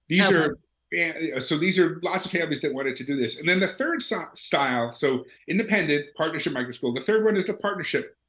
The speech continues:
Speaker 1: um, is, is, is the, is the, um, is the provider networks. The
Speaker 2: Okay.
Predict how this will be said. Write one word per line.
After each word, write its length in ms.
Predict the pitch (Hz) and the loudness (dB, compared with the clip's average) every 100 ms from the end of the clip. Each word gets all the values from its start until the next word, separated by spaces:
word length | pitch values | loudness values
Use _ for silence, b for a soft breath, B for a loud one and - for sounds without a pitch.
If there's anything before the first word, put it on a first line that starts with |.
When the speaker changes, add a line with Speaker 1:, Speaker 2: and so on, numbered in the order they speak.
| _ - | _ -4
Speaker 1:
um, 240 | 123 131 | 0 2
is, 260 | - 160 170 | 2 2 2
is, 180 | 185 160 | 2 2
is 200 | 170 160 | 2 2
the, 300 | 165 151 147 | 4 2 2
is 220 | 165 151 | -2 0
the, 240 | 160 147 | 2 2
um, 300 | 139 131 120 120 _ _ _ _ _ - | 4 2 0 -6 _ _ _ _ _ -8
is 120 | 151 | -4
the 60 | 175 | -4
provider 420 | 170 160 139 107 | -2 0 0 0
networks. 640 | 87 - - - - - _ - | -6 -12 -20 -20 -20 -20 _ 4
The 100 | 220 | 6
Speaker 2:
Okay. 300 | 202 190 | 6 0